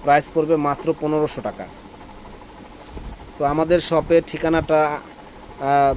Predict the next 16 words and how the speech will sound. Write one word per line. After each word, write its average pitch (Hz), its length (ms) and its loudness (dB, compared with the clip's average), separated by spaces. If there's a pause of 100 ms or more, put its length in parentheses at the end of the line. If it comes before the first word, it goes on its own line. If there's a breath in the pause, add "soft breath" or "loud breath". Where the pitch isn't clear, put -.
বলে 156 220 0
তো 160 80 -2
দিয়েছি, 156 520 -2
আপনারা 147 300 -2
চাইলে 147 320 2
আমাদের 151 300 -2
দোকানে 151 320 -2
এসে 160 160 -4
দেখে 143 240 -4
নিতে 147 240 -4
পারেন, 156 260 -2
অনলাইনের 143 420 0
মাধ্যমেও 143 400 -2
নিতে 139 240 -2
পারেন। 110 280 -6
দেখেন, 123 260 -6